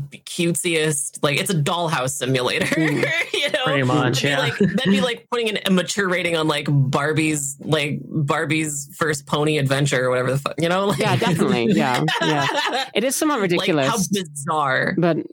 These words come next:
Speaker 2: uh, you know, there's not, I, there's not a lot we can do about homophobic laws. It's, uh, and I can see where E A was coming
Speaker 3: Mm-hmm.
Speaker 2: from, you know, it's, <sighs> but it's, it's just weird considering there has been content in, in The Sims in the past, which is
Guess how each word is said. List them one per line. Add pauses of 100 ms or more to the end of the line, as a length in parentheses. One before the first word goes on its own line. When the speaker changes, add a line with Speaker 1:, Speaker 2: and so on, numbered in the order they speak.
Speaker 2:
uh,
you
know,
there's
not,
I,
there's
not
a
lot
we
can
do
about
homophobic
laws.
It's,
uh, (380)
and
I
can
see
where
E
A
was
coming
Speaker 3:
Mm-hmm.
Speaker 2:
from, (120)
you
know,
it's, (440)
<sighs> (1080)
but
it's,
it's
just
weird
considering
there
has
been
content
in, (100)
in
The
Sims
in
the
past,
which
is